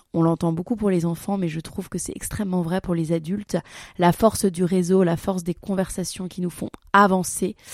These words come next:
Euh, c'est ce que je fais d'ailleurs et c'est ce que je vous propose avec mon podcast.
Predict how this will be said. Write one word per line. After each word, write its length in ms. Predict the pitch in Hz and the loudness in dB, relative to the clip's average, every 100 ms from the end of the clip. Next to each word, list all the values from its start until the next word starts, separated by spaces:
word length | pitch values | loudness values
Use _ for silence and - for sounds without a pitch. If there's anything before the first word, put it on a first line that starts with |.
| - - - - - | -14 -14 -20 -10 0
Euh, 480 | 185 170 165 160 156 | 4 6 6 2 -4
c'est 100 | - | -6
ce 80 | - | -4
que 80 | 170 | -4
je 140 | - | -2
fais 160 | - 196 | 0 2
d'ailleurs 340 | 160 156 165 | 2 2 2
et 60 | 165 | 0
c'est 120 | - | -6
ce 80 | 165 | -4
que 100 | 170 | -4
je 60 | |
vous 120 | 156 156 | -2 -6
propose 380 | 175 - 175 | -6 -4 -2
avec 180 | 165 156 | -2 -4
mon 100 | 160 | -8
podcast. 640 | 151 165 - 165 208 - | -6 -6 -4 -6 -6 -12